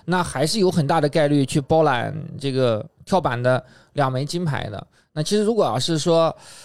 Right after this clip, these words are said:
她实现了三届奥运会对于跳板这个项目的包揽的话，那是不是可能她，她，她和伏明霞之间的这个对比还有一些较量的机会？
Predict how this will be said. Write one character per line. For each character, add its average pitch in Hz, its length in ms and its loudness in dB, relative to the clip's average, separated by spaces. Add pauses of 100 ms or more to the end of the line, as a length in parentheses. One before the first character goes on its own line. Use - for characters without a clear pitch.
(220)
她 196 140 -2
实 185 160 -2
现 214 160 2
了 180 60 2
三 262 260 -4
届 233 120 0
奥 147 180 2
运 143 120 2
会 127 360 0
对 156 100 0
于 147 340 4 (600)
跳 185 240 0
板 123 240 -2
这 135 60 -6
个 135 80 -6
项 156 240 0
目 139 120 -2
的 127 200 2
包 165 240 2
揽 92 200 0
的 110 80 -6
话， 107 300 -6
那 135 160 -2
是 156 140 -6
不 135 80 -8
是 143 160 -4
可 127 160 -8
能 117 420 -6 (320)
她， - 140 -4
她， - 180 -2
她 151 180 -2
和 135 320 0 (120)
伏 - 240 -12
明 156 120 0
霞 151 140 0
之 143 100 -6
间 156 160 -2
的 165 60 -4
这 156 60 -4
个 151 80 -6
对 160 180 2
比 101 180 -4
还 117 200 -4
有 123 200 0
一 113 60 -4
些 120 340 -2 (220)
较 185 160 0
量 147 100 2
的 131 120 -2
机 139 160 -2
会？ 135 180 -6